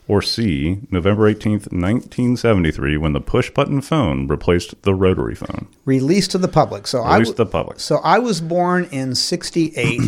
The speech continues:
Speaker 2: <clears throat> and I remember up until I was somewhere in the neighborhood of ten years old, we always had the rotary phone.
Speaker 1: Okay.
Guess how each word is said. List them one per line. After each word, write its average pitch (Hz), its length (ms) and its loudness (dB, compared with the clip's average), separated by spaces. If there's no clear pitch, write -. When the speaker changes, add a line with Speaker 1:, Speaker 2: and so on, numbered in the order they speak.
Speaker 2:
<clears throat> - 200 -20
and 131 120 -4
I 143 140 4
remember 160 640 2
up 160 160 -2
until 160 420 2
I 147 180 4
was 143 200 0
somewhere 208 400 0
in 160 80 0
the 147 80 2
neighborhood 135 560 0
of 123 300 -2
ten 156 220 4
years 143 240 2
old, 131 180 2
we 131 100 2
always 123 200 0
had 113 140 -2
the 113 60 -4
rotary 110 360 -4
phone. - 260 -14
Speaker 1:
Okay. 71 260 -2